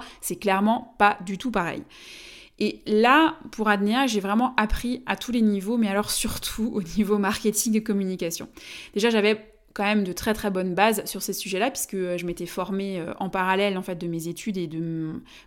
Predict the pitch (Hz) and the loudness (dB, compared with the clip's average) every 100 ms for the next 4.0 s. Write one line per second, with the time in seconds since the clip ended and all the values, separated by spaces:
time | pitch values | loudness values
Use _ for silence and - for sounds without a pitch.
0 | - 180 190 185 190 185 - 175 175 - | -4 -2 0 -2 -2 -4 -4 -8 -6 -4
1 | 175 254 320 - - - - - 196 196 | -2 -2 -4 -12 -20 -18 -20 -6 -2 -2
2 | - _ _ _ _ _ 220 220 339 269 | -6 _ _ _ _ _ 4 4 4 4
3 | 196 185 233 214 185 170 170 240 285 | 4 2 2 -2 -2 -2 0 0 -2